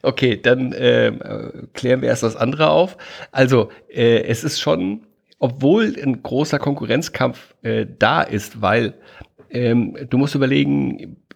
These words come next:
ähm, bei Sankt Pauli zum Beispiel stehen am Spielfeldrand grob dreißig bis vierzig Fotografen. Äh, so viel Bilder werden am nächsten Tag gar nicht abgedruckt. So, ähm, darüber hinaus bekommst du halt,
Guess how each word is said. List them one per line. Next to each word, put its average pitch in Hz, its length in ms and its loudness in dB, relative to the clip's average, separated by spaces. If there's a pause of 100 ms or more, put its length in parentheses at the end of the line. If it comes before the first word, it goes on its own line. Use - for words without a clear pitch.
(120)
ähm, 123 500 -2 (280)
bei 117 280 2
Sankt 120 240 0
Pauli 139 260 0
zum 127 220 -4
Beispiel 120 400 -2
stehen 117 260 -2
am 95 80 -2
Spielfeldrand 123 840 0
grob 110 260 -2
dreißig 101 340 0
bis - 140 -6
vierzig - 300 -4
Fotografen. - 640 -6 (640)
Äh, 131 120 -6
so 147 140 2
viel 147 160 4
Bilder 143 380 2
werden 101 240 2
am 95 80 -2
nächsten 98 260 -6
Tag 95 160 -6
gar 95 140 -2
nicht 95 180 -8
abgedruckt. - 600 -12 (1120)
So, - 320 -8 (200)
ähm, 117 440 2 (420)
darüber 113 320 2
hinaus 127 520 -2
bekommst - 460 -8
du 120 120 0
halt, 110 360 0